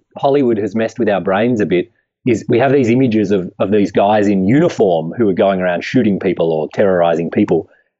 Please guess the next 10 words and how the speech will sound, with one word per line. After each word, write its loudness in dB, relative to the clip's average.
And 2
th-, -6
the 2
reality 2
is -4
that -4
the -4
military 0
over 0
there, -2